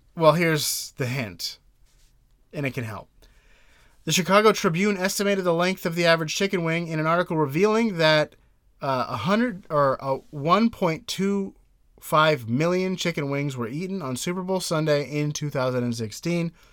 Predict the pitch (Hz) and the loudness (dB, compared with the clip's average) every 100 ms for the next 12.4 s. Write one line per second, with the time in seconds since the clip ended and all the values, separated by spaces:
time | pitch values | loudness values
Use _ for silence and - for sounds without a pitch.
0 | _ _ _ _ 277 302 262 - 185 165 | _ _ _ _ 2 4 4 2 2 4
1 | 151 139 123 131 123 123 120 127 - 151 | 4 2 0 0 0 0 0 -2 0 2
2 | 170 - 214 226 - - _ 131 139 160 | 2 2 0 -2 -8 -20 _ -2 2 4
3 | 160 160 240 233 180 151 165 143 - 165 | 4 4 2 4 4 4 0 -4 -2 0
4 | 151 156 247 233 220 175 156 135 - _ | 2 2 2 2 0 2 0 0 -10 _
5 | 147 160 226 - 175 170 151 135 127 135 | 0 4 4 0 -4 -2 -2 -4 -4 0
6 | 156 165 160 - 123 - - 156 151 - | 0 0 -4 -4 -4 -4 2 2 2 -8
7 | - 123 113 110 _ _ _ 151 143 - | -4 -2 -2 -8 _ _ _ 0 0 0
8 | 175 180 196 165 143 - 185 196 196 165 | 0 0 0 0 -2 -4 2 4 2 0
9 | 143 127 139 139 147 160 165 - 139 120 | -6 -4 -2 0 2 0 -2 -6 -6 -2
10 | 123 147 - - 139 139 123 120 123 117 | 0 0 -2 -2 -2 0 -2 -2 -6 -6
11 | - 156 160 - - 135 127 120 123 - | 2 4 4 0 -2 0 0 -4 -6 -6
12 | 180 175 170 | -6 -6 -10